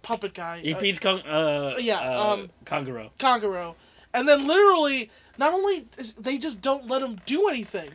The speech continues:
Speaker 2: That's literally what happens
Speaker 1: They
Speaker 2: to Neji too. It's like they,
Speaker 1: Yeah.
Speaker 2: they probably <laughs>
Speaker 1: Had
Speaker 2: did a,
Speaker 1: plans.
Speaker 2: they probably had a survey, and it was like, "Who's your favorite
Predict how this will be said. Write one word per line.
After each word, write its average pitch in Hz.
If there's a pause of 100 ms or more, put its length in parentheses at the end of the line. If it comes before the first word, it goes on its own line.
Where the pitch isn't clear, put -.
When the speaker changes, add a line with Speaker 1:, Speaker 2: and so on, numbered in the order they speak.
(100)
Speaker 2:
That's 143
literally 175
what 160
happens 156
Speaker 1:
They 131
Speaker 2:
to 143
Neji 139
too. 143
It's 123
like 131
they, 131 (320)
Speaker 1:
Yeah. 262
Speaker 2:
they 135
probably 156
<laughs> - (420)
Speaker 1:
Had 269
Speaker 2:
did 180
a, -
Speaker 1:
plans. 269
Speaker 2:
they 180
probably 185
had 185
a 170
survey, 143
and 151
it 151
was 151
like, 151
"Who's 143
your 175
favorite 185